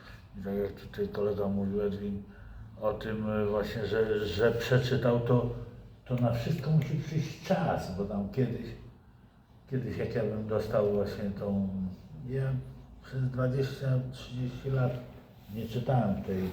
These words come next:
tej wielkiej księgi, tyle co, co na mitingach była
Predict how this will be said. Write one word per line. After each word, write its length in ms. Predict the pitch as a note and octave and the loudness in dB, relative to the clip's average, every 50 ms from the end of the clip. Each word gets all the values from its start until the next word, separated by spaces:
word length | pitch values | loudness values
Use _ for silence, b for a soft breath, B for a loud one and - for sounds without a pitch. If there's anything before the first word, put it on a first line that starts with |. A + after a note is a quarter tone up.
| - - - - - - - - - - - - - | -4 -10 -14 -16 -16 -18 -18 -20 -20 -20 -20 -20 -4
tej 400 | - G2+ G2 F#2+ F#2+ F#2+ F#2 F2+ | -2 0 0 2 2 0 0 0
wielkiej 380 | F2+ G#2 G2+ F#2+ - - G2 F2+ | 0 0 0 0 0 -4 -8 -10
księgi, 400 | - - G#2 G2 G2 F#2+ F#2 - | -8 -6 -2 0 0 0 0 -2
tyle 440 | - - A#2 A2+ A2 A2+ G#2+ - - - B B B B B B B B B B B B B | -4 -2 -2 2 2 2 2 2 -2 -6 B B B B B B B B B B B B B
co, 300 | _ - - A2 G#2+ A2 - - - - - - | _ -10 -6 -4 -4 -4 -6 -8 -12 -12 -14 -16
co 200 | - - A2+ A2 | -6 -4 -2 -2
na 160 | G#2+ A2 G#2+ | -2 -2 0
mitingach 600 | G#2+ G#2 G2+ - B2+ A#2+ G#2+ G2+ F#2 F2 E2+ E2+ | -2 -2 2 2 2 4 4 4 2 2 0 -2
była 300 | F#2 F2+ F2+ F2+ F2 | -2 -2 -2 -2 -4